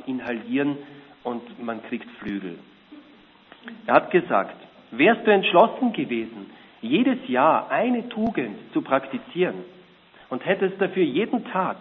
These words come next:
ein wenig geübt, dann wärst du heute ziemlich weit auf dem Weg der Vollkommenheit. Wärst du entschlossen gewesen, jedes Jahr einen Fehler auszurotten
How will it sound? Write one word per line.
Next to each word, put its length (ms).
ein 320
wenig 220
geübt, 400
dann 160
wärst 260
du 100
heute 340
ziemlich 360
weit 240
auf 180
dem 180
Weg 200
der 100
Vollkommenheit. 720
Wärst 240
du 60
entschlossen 580
gewesen, 600
jedes 400
Jahr 400
einen 340
Fehler 380
auszurotten 800